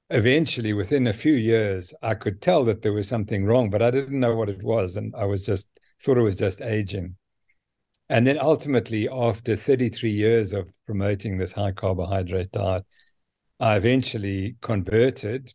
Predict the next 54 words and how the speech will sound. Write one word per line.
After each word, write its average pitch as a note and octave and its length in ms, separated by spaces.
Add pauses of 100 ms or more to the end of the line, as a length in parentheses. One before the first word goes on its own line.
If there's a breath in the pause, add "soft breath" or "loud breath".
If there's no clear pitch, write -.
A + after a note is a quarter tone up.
(140)
fortunately A2 440
by G2 160
reading G2 560 (280)
the G2+ 140
book A2 380
by G#2+ 180
Eric G2+ 300
Westman, A2 640 (720)
The G2+ 100
New A2 220
Atkins G#2+ 420
for G#2+ 120
the F#2+ 120
New G#2+ 200
You. G#2+ 280
And G2+ 140
that A#2+ 200
was G#2+ 140
the F#2+ 100
life F#2+ 280
changer G#2 480
for G2 180
me, F#2+ 240
because F#2+ 340
I F#2+ 100
realized G2+ 540
that, F#2+ 220 (560 soft breath)
that G#2+ 140
everything A#2+ 400
I'd G2+ 140
been F#2+ 180
saying A#2 440
was F#2 220
wrong. G2 600 (760)
And A2 160
I G#2+ 80
be-, C3 220
and A2+ 160
I've G2+ 160
very B2+ 280
quickly G#2+ 460
realized G2+ 640
as A2+ 180
I A2 100
changed G#2+ 320
my F#2+ 140
diet G#2+ 400
that G#2 140
all B2+ 200
the A2 100
symptoms A#2+ 500
I'd G2+ 180
been F#2 160
developing G2+ 640